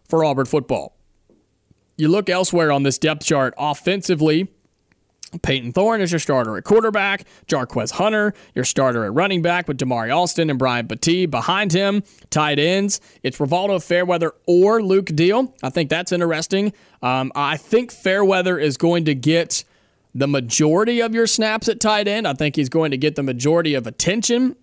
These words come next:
at tight end for Auburn, uh, but nothing against Luke Deal. I think he's a threat as well.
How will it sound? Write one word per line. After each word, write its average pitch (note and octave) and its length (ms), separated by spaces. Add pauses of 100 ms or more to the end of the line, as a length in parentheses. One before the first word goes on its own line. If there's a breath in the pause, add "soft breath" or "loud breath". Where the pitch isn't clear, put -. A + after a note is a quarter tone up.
at - 200
tight G3+ 280
end G#3 180
for G3 160
Auburn, G#3 360 (280 loud breath)
uh, C3 300
but D3+ 220
nothing G#3+ 340
against G3+ 300
Luke G3 200
Deal. G3 220
I F#3 80
think F3+ 220
he's E3 160
a D#3+ 40
threat F3+ 280
as D3 120
well. A#2 400